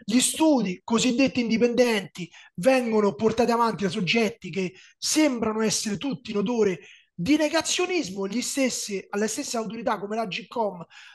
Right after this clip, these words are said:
dice chiaramente che produce molta energia e produce molta, eh, C O due, quindi consuma energia e produce C O due, ebbene, e vanno avanti e proseguono, e il governo Meloni si dice prossimo ad innalzare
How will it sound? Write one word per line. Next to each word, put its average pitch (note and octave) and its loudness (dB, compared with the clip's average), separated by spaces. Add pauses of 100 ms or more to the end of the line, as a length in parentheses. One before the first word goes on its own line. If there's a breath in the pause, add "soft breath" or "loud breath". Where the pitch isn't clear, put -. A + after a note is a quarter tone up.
dice A3 4
chiaramente A3+ -4
che F#3+ -6
produce A#3 -4
molta B3 -2
energia G#3 -2 (300 loud breath)
e G#3 2
produce A3+ 2
molta, G#3 0
eh, F#3 -4
C - -2
O D4 -4
due, C#4 -4
quindi F#3 -10
consuma G#3 -6
energia A3 0
e - -6
produce A#3 -4 (440 loud breath)
C - 0
O F#4 0
due, B3 0
ebbene, B3 0
e A3+ -2
vanno C4+ 0
avanti C4+ -2
e B3 2
proseguono, C#4 0
e A#3 0
il A#3 2
governo C#4+ 0
Meloni G#3+ -4 (260 loud breath)
si - -10
dice C4 -2
prossimo G#3+ -4
ad A#3+ -2
innalzare G#3 -2